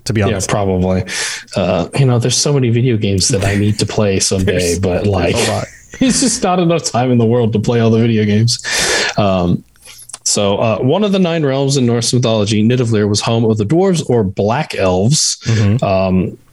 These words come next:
Speaker 2: a cavernous subterranean realm, Nidavellir was said to be located in the north, presumably a reference to its position on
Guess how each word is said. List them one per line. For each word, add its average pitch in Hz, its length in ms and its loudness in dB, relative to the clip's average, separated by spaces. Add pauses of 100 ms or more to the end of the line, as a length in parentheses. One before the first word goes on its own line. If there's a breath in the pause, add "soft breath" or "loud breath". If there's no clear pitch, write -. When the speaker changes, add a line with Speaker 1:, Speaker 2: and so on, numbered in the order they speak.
(120)
Speaker 2:
a 117 100 2
cavernous 185 560 0 (180)
subterranean 147 760 0
realm, 110 360 2
Nidavellir 120 600 2
was 110 240 0
said 117 300 -2
to 117 60 0
be 104 160 2
located 110 500 0
in 104 220 2
the 101 80 2
north, 127 640 0 (120)
presumably 147 680 2 (120)
a 113 40 2
reference 156 680 0
to 160 140 0
its 156 140 0
position 120 440 0
on 110 300 0